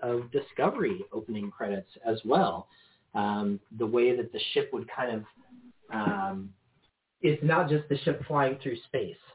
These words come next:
There are other graphics going on that aren't necessarily, like, space-related things that are interacting with the ship during, uh, the opening credits here, which I think is, is really cool. That's something that they do with Discovery, right, where they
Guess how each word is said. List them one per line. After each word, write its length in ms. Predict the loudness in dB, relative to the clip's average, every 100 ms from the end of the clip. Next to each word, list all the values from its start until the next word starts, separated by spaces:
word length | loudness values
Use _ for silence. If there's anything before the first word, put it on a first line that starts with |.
| _
There 180 | 0 2
are 160 | 4 4
other 340 | 6 4 4
graphics 600 | -4 -8 -8 -6 -6 -8 -6
going 300 | -2 -2 -2
on 220 | -4 -4 -4
that 100 | -4
aren't 180 | -6
necessarily, 680 | -8 -12 -6 -2 0 2 0
like, 240 | 0 -2 -6 -14 -8
space-related 920 | 0 0 0 2 4 4 4 2 -2 0
things 440 | 2 2 -2 -6 -10 _
that 140 | -4 0
are 240 | -2 -2
interacting 800 | 0 0 0 0 -4 2 0 0
with 140 | -4 -6
the 60 | -6 -2
ship 180 | -2 0
during, 400 | 0 0 -2 -8 -16 _ -18 -6
uh, 240 | -4 -2
the 140 | 0 2
opening 320 | 2 2 -2
credits 320 | 0 0 0 -2
here, 180 | -2 0
which 200 | 0 2
I 120 | 2
think 220 | 2 0
is, 180 | 0 -2 -8 -20 _ _ _ _ 0
is 160 | 4
really 240 | 4 4 2
cool. 140 | 0 0
That's 160 | 0
something 160 | -2 -4
that 120 | -4
they 100 | -4
do 120 | -4
with 160 | -6 -8
Discovery, 480 | -14 -10 -10 -10 -12
right, 200 | -12 -12
where 100 | -12
they 140 | -12